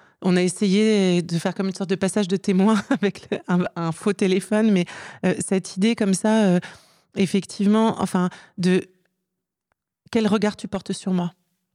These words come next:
Et, et, et, et en fonction de comment tu me regardes, est-ce que je peux à nouveau exister ou pas, en fait ? Et par exemple, l'autre, il est énormément construit là-dessus, c'est-à-dire que, euh,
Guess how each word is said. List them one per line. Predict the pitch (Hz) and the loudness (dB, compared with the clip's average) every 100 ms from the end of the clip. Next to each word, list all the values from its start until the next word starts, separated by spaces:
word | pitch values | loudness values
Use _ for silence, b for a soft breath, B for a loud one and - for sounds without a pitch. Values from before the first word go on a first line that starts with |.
| _ | _
Et, | 180 175 | -2 0
et, | 185 170 - 175 | -2 0 0 0
et, | - - | -2 0
et | 196 | 2
en | 190 | 2
fonction | - 196 240 | 0 -2 0
de | 208 | -2
comment | 196 185 185 | 0 0 0
tu | - | 2
me | 196 185 | 2 4
regardes, | 190 190 208 240 202 180 B B B | 4 2 2 2 2 0 B B B
est-ce | 196 - | -4 0
que | 196 | 0
je | 190 | 0
peux | 180 | 2
à | 196 | 2
nouveau | 190 190 208 | 4 4 2
exister | 175 175 196 - 226 | 0 0 0 0 0
ou | 214 | 0
pas, | 214 196 | 2 2
en | 180 | 2
fait ? | 175 175 170 - | 0 -2 -2 -2
Et | 180 | -2
par | 175 | 0
exemple, | 175 175 208 - 180 | 0 2 0 -2 -2
l'autre, | 180 220 - - | 2 0 -2 -6
il | 185 | 0
est | 180 | 2
énormément | 180 180 180 185 | 4 4 4 2
construit | 190 - - | 0 0 0
là-dessus, | 196 190 - 220 | 0 0 -2 -4
c'est-à-dire | 214 - 170 180 - | -4 -6 -4 -4 -2
que, | 180 | 2
euh, | 165 160 | 2 2